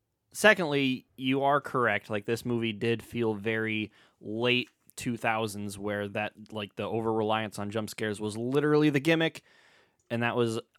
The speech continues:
all horror movies were, and most of them that came out during the, the mid to late two thousands were awful.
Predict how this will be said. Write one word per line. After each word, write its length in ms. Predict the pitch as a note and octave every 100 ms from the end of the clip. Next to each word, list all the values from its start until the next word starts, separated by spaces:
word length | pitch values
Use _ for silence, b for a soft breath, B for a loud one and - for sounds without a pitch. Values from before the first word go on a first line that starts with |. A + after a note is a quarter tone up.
| _
all 400 | C3 C3+ C#3 C3
horror 260 | C3+ C3+ C3+
movies 280 | C3+ B2+ A#2
were, 480 | B2 B2 B2 B2 - _ _ _ _ -
and 520 | A2 G#2+ G#2 G#2 G2+ G2+
most 460 | A#2+ A#2+ B2 - B2
of 140 | A2+
them 220 | A#2+ A#2+
that 100 | A#2
came 220 | - A#2
out 280 | A#2 A2+ A2+ - A2+
during 480 | A#2 A#2+ A#2 A2
the, 260 | G#2 A2 G#2+
the 80 | G#2
mid 280 | A2 A2 A2
to 100 | A2
late 220 | A2 A#2
two 120 | - G#2
thousands 420 | A2 G#2 A2 G2
were 160 | G2+ -
awful. 520 | C#3 B2+ B2+ A#2